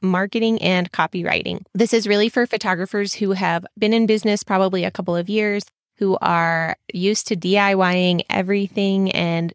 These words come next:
know that they are ready for more. They're ready for more growth. They're ready for more clients, but they know that there are some steps that they need to take to make that leap. These interviews will help you figure out what the next right step is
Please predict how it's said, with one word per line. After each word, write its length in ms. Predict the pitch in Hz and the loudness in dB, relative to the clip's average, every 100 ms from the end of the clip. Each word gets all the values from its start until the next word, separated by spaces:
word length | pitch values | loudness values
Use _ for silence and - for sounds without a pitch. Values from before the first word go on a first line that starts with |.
| - | -2
know 160 | 202 | 0
that 160 | 208 226 | 0 0
they 160 | 233 214 | 0 2
are 300 | 202 190 - | 2 0 0
ready 320 | 170 170 185 | -2 0 -2
for 540 | - 175 165 165 165 - _ _ _ | -4 -4 -2 0 -2 -6 _ _ _
more. 380 | 160 165 - 165 - | 0 2 0 -2 -4
They're 160 | 170 156 | -4 -4
ready 180 | 151 156 | -6 -8
for 140 | 170 | -8
more 160 | 156 151 | -8 -6
growth. 500 | - 208 208 208 - - | 0 2 2 -2 -12 -8
They're 180 | 175 | -6
ready 180 | 151 151 | -4 -4
for 180 | 160 156 | -4 -2
more 160 | 147 135 | -2 -2
clients, 560 | - 165 165 170 - - _ _ - | 0 2 2 0 -4 -18 _ _ -18
but 440 | 156 170 156 - - - | -6 0 0 -2 -10 -8
they 180 | 165 160 | -4 -2
know 180 | 160 | -2
that 140 | 160 165 | -4 -2
there 200 | 160 151 | 0 2
are 160 | 156 | 0
some 240 | 151 156 156 | -2 -4 -4
steps 500 | - 151 147 - - _ _ | -4 -4 -2 -6 -14 _ _
that 160 | 170 160 | -6 -2
they 100 | 160 | -2
need 180 | 151 165 | -4 -6
to 80 | |
take 280 | 156 - - | -6 -6 -6
to 100 | - | -6
make 180 | - - | -6 -4
that 200 | - - | -4 -2
leap. 280 | 165 160 - - _ _ _ _ _ _ _ _ | 0 -2 -4 -12 _ _ _ _ _ _ _ _
These 520 | 180 165 170 170 180 | -8 -2 0 0 -2
interviews 480 | - 180 185 240 240 | 0 0 2 0 0
will 80 | 220 | 0
help 260 | 196 170 196 | 0 -2 -2
you 320 | 180 180 180 | 2 2 0
figure 360 | 190 175 175 | -2 -2 0
out 340 | 170 160 - - | 2 0 -2 -2
what 260 | 170 185 | 0 0
the 80 | - | 0
next 400 | 190 175 - - | 0 0 -4 -8
right 220 | 156 - | -8 -8
step 240 | - - 269 | -2 -2 0
is 400 | 294 269 262 | 2 2 0